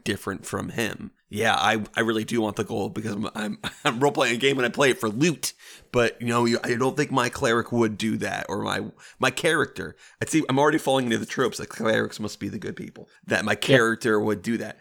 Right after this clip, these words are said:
Speaker 1: I, I get it. I think it's fine to let your alignment reflect your character, even though it's not the way I like to do things. I think that there's just more trappings to avoid if you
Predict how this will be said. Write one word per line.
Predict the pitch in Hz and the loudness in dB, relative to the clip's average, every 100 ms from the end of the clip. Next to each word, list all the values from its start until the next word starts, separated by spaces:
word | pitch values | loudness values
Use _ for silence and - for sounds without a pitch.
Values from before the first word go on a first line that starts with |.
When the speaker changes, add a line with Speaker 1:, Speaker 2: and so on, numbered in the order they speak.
| _ | _
Speaker 1:
I, | 120 - | -6 -2
I | 135 | -2
get | 151 160 | 0 0
it. | 180 | 0
I | - | -2
think | 139 131 | -4 -6
it's | - | -6
fine | - 120 123 120 120 | -2 2 2 2 -2
to | - | -2
let | 107 - | -2 -2
your | 104 | -6
alignment | 104 104 110 104 104 - - | -6 -4 -4 -4 -6 -8 -10
reflect | 101 - 104 - | -10 -4 -6 -6
your | - | -2
character, | 143 131 127 139 123 120 123 _ - - | 2 4 2 2 0 0 -6 _ -20 -12
even | 107 107 | -6 -6
though | |
it's | 107 - | -4 -6
not | 101 | -6
the | 101 | -4
way | 107 | 0
I | 113 | 0
like | 110 | 0
to | 107 | -4
do | 98 104 | -6 -6
things. | 101 101 104 - _ - | -4 -6 -8 -14 _ -2
I | 135 | 0
think | 165 | 0
that | 156 | 0
there's | 135 117 110 | 0 0 0
just | - 131 - | -2 -2 -2
more | 120 113 107 | -2 0 0
trappings | - - 120 139 - 104 - | -2 -2 0 0 0 -8 -8
to | 117 104 | -6 -4
avoid | 95 113 110 104 - | -2 0 2 0 -4
if | 104 92 | -8 -8
you | 101 101 | -10 -12